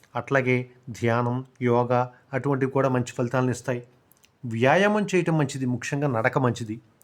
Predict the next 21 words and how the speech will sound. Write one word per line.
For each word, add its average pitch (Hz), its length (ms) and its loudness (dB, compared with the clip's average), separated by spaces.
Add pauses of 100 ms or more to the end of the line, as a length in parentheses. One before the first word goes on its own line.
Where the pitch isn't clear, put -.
(180)
అలాగే 127 420 0 (260)
కాఫీ, 117 340 0
టీ, 147 200 0
కూల్ 151 260 0
డ్రింక్స్ 147 260 -2
వంటి 147 220 0
వాటిని 143 280 -2
తగ్గించుకోవాలి. 135 760 0 (520)
మద్యపానం 165 520 2
అలవాటు 170 340 4
ఉంటే 165 120 -2
వాటిని 156 300 0
మాన్-, 131 300 0
మానేయటానికి 143 580 2
ప్రయత్నించాలి. 127 720 2 (840)
మరి 175 120 8
భోజనాన్ని 185 560 8
కానీ, 180 360 8
లేకపోతే 160 420 6
అల్పాహారాన్ని 151 560 4
కానీ 135 300 4